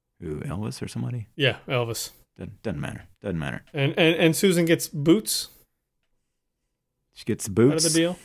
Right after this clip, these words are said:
Speaker 1: That's right. The glittery mirror boots, walks out.
Speaker 2: So free-spirited.
Speaker 1: She's so
Speaker 2: What a
Speaker 1: free-spirited in
Speaker 2: free,
Speaker 1: her
Speaker 2: free
Speaker 1: shoe wear
Speaker 2: spirit.
Speaker 1: selection.
Speaker 2: Mm-hmm.
Speaker 1: Um, but basically now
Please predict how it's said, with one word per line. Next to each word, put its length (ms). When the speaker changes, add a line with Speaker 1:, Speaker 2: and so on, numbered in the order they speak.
Speaker 1:
That's 240
right. 460
The 100
glittery 360
mirror 280
boots, 460
walks 340
out. 300
Speaker 2:
So 60
free-spirited. 680
Speaker 1:
She's 240
so 140
Speaker 2:
What 80
a 20
Speaker 1:
free-spirited 460
in 60
Speaker 2:
free, 180
Speaker 1:
her 180
Speaker 2:
free 100
Speaker 1:
shoe 160
wear 200
Speaker 2:
spirit. 20
Speaker 1:
selection. 640
Speaker 2:
Mm-hmm. 220
Speaker 1:
Um, 640
but 100
basically 480
now 720